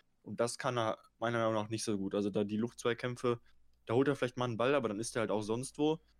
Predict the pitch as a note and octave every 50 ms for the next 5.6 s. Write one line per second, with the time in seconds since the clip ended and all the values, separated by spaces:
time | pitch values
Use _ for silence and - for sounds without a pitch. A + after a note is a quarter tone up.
0 | _ - - - - A2 G#2 - - - - - - - - C3 - A2+ A#2+ B2
1 | A#2 A2 - - B2 A#2 - A2+ G#2+ - - A#2+ A#2 - A#2 G2+ - - - -
2 | _ _ _ _ _ - G#2+ A#2+ - A#2+ G#2+ G2+ - - - _ _ _ _ _
3 | - _ _ - C#3 B2 B2 B2 A#2+ B2 A#2+ - - - A2+ A2 A2+ B2+ B2+ B2
4 | A#2 G#2 G#2 A2+ - - - - A#2 A#2 A2 G#2+ G2+ A#2+ B2+ - - - F3 F3
5 | - A2 G#2 G2+ G2+ - - A2 A2 G#2 -